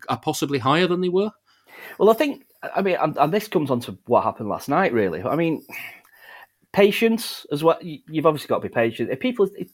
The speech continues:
Speaker 2: if teams are sitting back and they're crowding it, and it, it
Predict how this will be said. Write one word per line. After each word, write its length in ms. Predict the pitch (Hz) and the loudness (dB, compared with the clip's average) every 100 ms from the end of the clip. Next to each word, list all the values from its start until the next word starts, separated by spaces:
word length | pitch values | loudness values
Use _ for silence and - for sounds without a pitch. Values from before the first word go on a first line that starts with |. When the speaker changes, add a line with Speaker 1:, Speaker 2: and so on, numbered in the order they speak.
| - | -12
Speaker 2:
if 140 | 180 | -12
teams 240 | - 247 233 | -4 -4 -4
are 40 | |
sitting 360 | - 202 202 165 | -6 -4 -2 0
back 400 | 87 85 - - _ _ _ - | -2 -4 -10 -20 _ _ _ -6
and 100 | 110 | -6
they're 60 | |
crowding 460 | - 117 113 110 107 | 0 2 4 2 -2
it, 280 | 113 - _ _ _ _ _ - | -2 -4 _ _ _ _ _ -2
and 460 | 123 117 113 110 - - _ - 147 | 2 2 2 0 -4 -16 _ -14 -10
it, 120 | 139 | -10
it 120 | - | -10